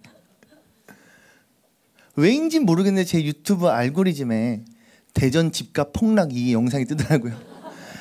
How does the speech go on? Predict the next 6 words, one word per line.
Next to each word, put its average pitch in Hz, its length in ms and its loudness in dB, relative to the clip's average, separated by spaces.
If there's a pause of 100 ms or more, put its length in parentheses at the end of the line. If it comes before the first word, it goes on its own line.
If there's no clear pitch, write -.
(200)
믿었던 233 560 4
부동산이 160 720 -2 (560)
떨어질 143 720 0
때, 104 300 -10 (2250)
믿었던 175 420 0
무언가가 139 840 0